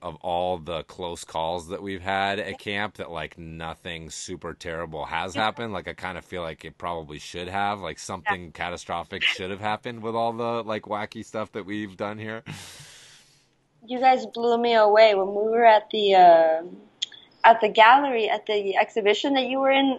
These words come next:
Speaker 2: at, um, Super Chief, like, the first time.
Speaker 1: Yeah.
Speaker 2: Uh, and then you guys were, like, telling me about, um, Michelle and how, like, she fell.
Speaker 1: Yeah.
Speaker 2: And then you were, like, la-, like, you two, uh,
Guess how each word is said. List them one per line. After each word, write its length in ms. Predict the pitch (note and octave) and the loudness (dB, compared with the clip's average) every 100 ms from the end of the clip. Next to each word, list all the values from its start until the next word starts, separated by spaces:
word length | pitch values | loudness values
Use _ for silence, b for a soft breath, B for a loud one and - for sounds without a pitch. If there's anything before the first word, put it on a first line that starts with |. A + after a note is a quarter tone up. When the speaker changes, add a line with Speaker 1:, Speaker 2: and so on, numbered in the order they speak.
| - | 8
Speaker 2:
at, 400 | B3 A#3 A3 A#3 | 10 10 6 4
um, 640 | A3+ A3 G3+ G3 G3 G3 - _ | 4 6 6 4 2 -2 -18 _
Super 320 | - B3+ C4+ | -4 0 2
Chief, 300 | - C#4+ C4+ | 4 4 6
like, 160 | G#3 | 4
the 80 | G3+ | 4
first 380 | F#3 G#3 A3+ - | 4 4 4 2
time. 340 | D4+ D#4+ E4 F4 - | 0 2 2 -2 -4
Speaker 1:
Yeah. 260 | A2+ F#2+ - - | -2 -2 0 6
Speaker 2:
Uh, 180 | A#3 - _ _ _ _ _ _ _ - | 8 8 _ _ _ _ _ _ _ 2
and 180 | A3+ | 4
then 120 | A3+ A3+ | 4 4
you 80 | |
guys 180 | A3+ A3+ | 6 6
were, 100 | A3 | 4
like, 180 | F#3+ F#3+ | 2 2
telling 280 | - G#3+ G#3+ | 2 2 2
me 100 | G#3 | 0
about, 460 | G3+ G3 F#3 F3 | 6 10 10 8
um, 460 | G3 F#3 F3+ E3+ E3+ - - | 2 2 0 -4 -10 -20 -6
Michelle 800 | G3+ G3 G#3+ G3+ A3 F3 E3+ - _ - | -4 0 6 8 8 6 2 -2 _ -4
and 160 | G#3 A#3+ | 0 6
how, 140 | G#3+ | 6
like, 160 | C4+ F4+ | 6 -2
she 320 | - A#3+ A#3 _ | -8 -10 -12 _
fell. 540 | G#3 G#3+ A#3 F#3+ G#3 - | 6 10 10 6 2 -2
Speaker 1:
Yeah. 300 | F2+ F2+ A3 | 0 2 2
Speaker 2:
And 120 | A3+ | 2
then 100 | A3+ | 0
you 40 | G#3+ _ - | -2 _ -2
were, 160 | A#3+ | 4
like, 260 | A3+ G#3+ A3 | 6 4 2
la-, 200 | G#3+ F#3+ - | 2 2 2
like, 240 | A3+ G#3+ G#3+ | 0 0 -4
you 120 | A#3+ | -12
two, 420 | - C4+ B3+ B3 - | -8 -6 -6 -6 2
uh, 100 | A3+ | 2